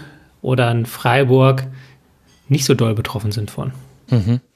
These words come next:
Speaker 2: Bei mir, äh, hat noch eine Rolle gespielt bei der Bewertung auch der Saisonauftakt. Man hat nämlich, bevor die englischen Wochen losgehen, hat man drei Heimspiele gegen Augsburg, Hoffenheim und Freiburg.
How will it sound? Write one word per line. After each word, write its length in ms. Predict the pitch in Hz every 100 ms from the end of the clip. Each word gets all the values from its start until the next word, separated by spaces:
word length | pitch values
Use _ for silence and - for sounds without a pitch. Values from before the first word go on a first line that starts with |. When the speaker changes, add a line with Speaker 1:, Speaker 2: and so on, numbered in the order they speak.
| _ _ _ _ _ _ _ _ _ _ -
Speaker 2:
Bei 100 | 131
mir, 360 | 147 190 180
äh, 680 | - 90 - 139 131 110 120
hat 180 | 123 143
noch 200 | 160 -
eine 220 | - 131
Rolle 240 | 117 127 147
gespielt 380 | 139 - 139 -
bei 100 | 123
der 100 | 120
Bewertung 500 | 117 120 135 139 127
auch 200 | 127 -
der 140 | 127
Saisonauftakt. 760 | 113 107 120 196 175 - 151 139
Man 120 | 123
hat 140 | 143
nämlich, 220 | 151 143
bevor 360 | - 127 - 180
die 160 | 160 151
englischen 420 | 147 165 - 131
Wochen 200 | 151 156
losgehen, 500 | 107 107 - 139 127
hat 160 | 123
man 160 | 120 113
drei 380 | 117 110 127 156
Heimspiele 680 | 120 127 - - 160 170 170 - - -
gegen 240 | 135 127
Augsburg, 460 | - 143 - 147 -
Hoffenheim 480 | 143 160 135 127 131
und 160 | 120
Freiburg. 560 | - 110 120 147 160